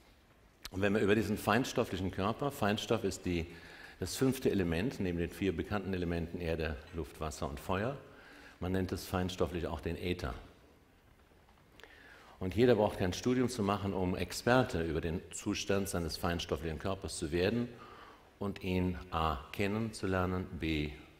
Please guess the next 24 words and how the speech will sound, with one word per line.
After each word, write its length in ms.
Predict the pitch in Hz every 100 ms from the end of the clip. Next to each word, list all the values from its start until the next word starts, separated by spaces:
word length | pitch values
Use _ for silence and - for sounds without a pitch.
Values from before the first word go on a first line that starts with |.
| -
wahrzunehmen, 840 | 82 85 - 95 85 82 80 80 71 - - -
zu 140 | - 92
spüren 500 | - 104 120 139 120
und 320 | 104 127 - - - - - -
ihn 100 | 110
zu 140 | 104 110
verändern. 420 | 113 90 85 60 - - - - - - - - - - - - - - - - - - -
Wenn 120 | 95
wir 60 | 95
das 200 | 90 90
wissen, 560 | 120 151 143 143 - - - -
bekommen 320 | - 107 98
wir 100 | 87
unser, 580 | 90 82 80 76 69 67 - - - - - - - - - - - - - - - -
nicht 180 | 90 76
in 140 | 73
den 140 | 71
Griff, 440 | 71 87 117 - -
unser 220 | 87 76 73
Leben, 420 | 78 98 120 101
werden 240 | 78 80
wir 300 | 76 67 69 -
bewusster 400 | 101 117 147 -
Gestalter 760 | 73 76 90 90 92 117 127